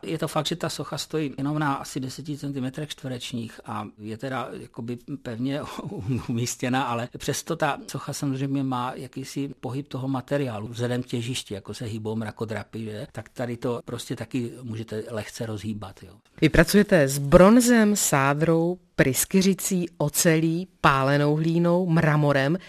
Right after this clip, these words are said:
Speaker 2: Který z těch materiálů máte nejraději?
Speaker 1: Já ty materiály mám rád vlastně všechny. Ono, když děláte něco do bronzu,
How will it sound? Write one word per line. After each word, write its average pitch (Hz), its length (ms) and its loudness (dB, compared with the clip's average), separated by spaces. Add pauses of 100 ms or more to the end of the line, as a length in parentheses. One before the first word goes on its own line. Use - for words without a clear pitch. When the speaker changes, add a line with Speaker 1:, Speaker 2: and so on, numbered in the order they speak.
(300)
Speaker 2:
Který 170 220 -2
z 165 60 -4
těch 202 140 -2
materiálů 208 500 2
máte 220 260 2
nejraději? 233 640 -2 (840)
Speaker 1:
Já 123 240 -2
ty 160 120 0
materiály 170 520 2
mám 165 320 0
rád 151 300 0
vlastně 135 320 -2
všechny. 113 380 -8
Ono, 151 300 -2 (260)
když 131 220 -6
děláte 143 300 -4
něco 160 220 -6
do 113 120 -4
bronzu, 131 460 -4